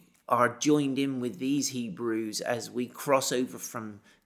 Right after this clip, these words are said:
death into life, and we become, um, considered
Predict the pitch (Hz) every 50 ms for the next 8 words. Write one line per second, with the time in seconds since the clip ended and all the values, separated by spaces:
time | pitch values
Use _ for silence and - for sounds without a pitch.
0 | _ _ - 151 160 160 156 - 156 147 143 127 - 127 117 110 110 98 98 101
1 | 101 95 - - - 113 117 117 110 110 107 92 110 101 - - - 117 107 104
2 | 107 107 101 - _ - - - - - _ _ _ _ - - 117 110 110 113
3 | 98 - - - _ - - 131 123 - - - 147 135 123 117 107 90 -